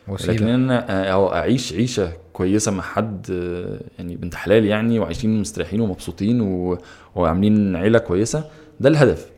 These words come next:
Speaker 1: صح.
Speaker 2: لكن انا اتخرج يلا اتجوز، واديك شايف نسبة الطلاق عاملة ازاي، ونسبة
Speaker 1: جدًا.
Speaker 2: ال-، وفي الاخر يعني الدنيا بايظة يعني.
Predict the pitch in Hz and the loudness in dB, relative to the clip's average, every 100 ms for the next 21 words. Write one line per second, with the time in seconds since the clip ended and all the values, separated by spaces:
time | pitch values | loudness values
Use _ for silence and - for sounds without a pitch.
0 | _ - 104 90 - 90 104 123 135 113 | _ -14 -12 -12 -4 0 4 6 6 4
1 | - 131 131 120 120 107 117 123 - - | 4 6 8 8 6 6 6 4 -2 -10
2 | - 104 127 151 151 - - - - 110 | -10 -10 -10 -12 -14 -14 -14 -8 -2 -2
3 | 110 110 110 110 101 - 92 92 101 87 | 4 4 4 0 -4 -2 -2 0 -2 -2
4 | 90 98 95 92 98 90 104 104 80 82 | 0 -2 -2 -4 -4 -4 -2 -2 -4 -4
5 | 80 76 76 - - - - - - 117 | -6 -8 -10 -12 -14 -16 -18 -14 -4 -2
6 | - 151 113 101 101 98 - _ _ 95 | 0 -2 0 0 0 -4 -8 _ _ -8
7 | 101 110 156 139 143 98 85 85 82 | -2 2 4 6 6 4 0 -2 -4